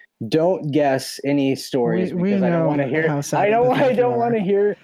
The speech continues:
Speaker 1: I don't wanna hear what story you have
Speaker 2: <laughs>
Speaker 1: in mind because I, this is related to fantasy football. I had a nightmare the other night that I forgot to make a fantasy football team,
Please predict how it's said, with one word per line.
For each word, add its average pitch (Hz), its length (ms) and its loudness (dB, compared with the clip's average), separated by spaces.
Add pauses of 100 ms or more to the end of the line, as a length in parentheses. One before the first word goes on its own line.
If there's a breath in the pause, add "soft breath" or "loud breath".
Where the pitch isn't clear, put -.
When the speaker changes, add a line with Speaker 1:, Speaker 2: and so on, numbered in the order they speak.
(180)
Speaker 1:
I 160 80 0
don't 196 140 2
wanna 202 180 2
hear 170 200 0
what 180 180 -2
story 175 360 0
you 175 60 2
have 160 200 0
Speaker 2:
<laughs> - 0 -
Speaker 1:
in 143 100 -6
mind 131 420 -4
because 120 300 -4
I, 135 380 -2
this 139 160 -4
is 139 180 -8 (680)
related 139 520 0
to 127 140 -4
fantasy 123 400 -4
football. 113 240 -4
I 117 40 0
had 117 100 0
a 123 60 0
nightmare 117 800 -4 (320)
the 139 80 0
other 120 160 -2
night 117 280 -2
that 117 120 0
I 113 120 0
forgot 127 500 -2
to 127 100 -4
make 120 240 -2
a 123 60 -2
fantasy 120 400 -4
football 104 460 -2
team, 95 500 -10